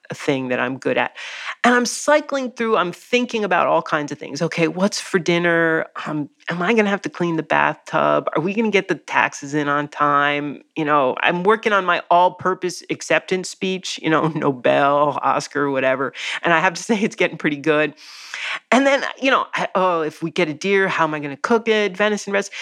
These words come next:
So I've got all these things going on in my head. And, you know, Kevin's sitting there. I'm like, "I wonder what he's thinking about." And so we're literally sitting there for two hours. And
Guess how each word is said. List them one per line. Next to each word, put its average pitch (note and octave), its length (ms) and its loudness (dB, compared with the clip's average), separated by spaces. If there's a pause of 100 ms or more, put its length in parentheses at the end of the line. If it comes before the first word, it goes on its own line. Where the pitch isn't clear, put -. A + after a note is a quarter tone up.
So - 160 4
I've C#4 140 4
got - 240 0
all F4 280 4
these C#4 220 -4
things F#3 320 -6
going E3+ 300 0
on E3 120 4
in D#3 80 -2
my D3 140 0
head. C3+ 300 -4 (920)
And, F#3+ 420 2
you G#3 80 2
know, F3+ 140 2
Kevin's F#3 360 -2
sitting - 240 -8
there. D3 260 0
I'm C#3+ 120 -4
like, - 200 -10
"I - 40 -4
wonder E3+ 200 -4
what D#3+ 100 -2
he's D#3+ 200 -8
thinking B2+ 220 -12
about." - 240 -8 (880)
And G#3+ 380 4 (120)
so A3+ 440 2 (100)
we're D4 180 4
literally D#4+ 600 4
sitting F3+ 340 -4
there D#3 160 0
for C#3 180 -8 (140)
two D3 280 0
hours. B2 760 -6 (600)
And G#3 380 2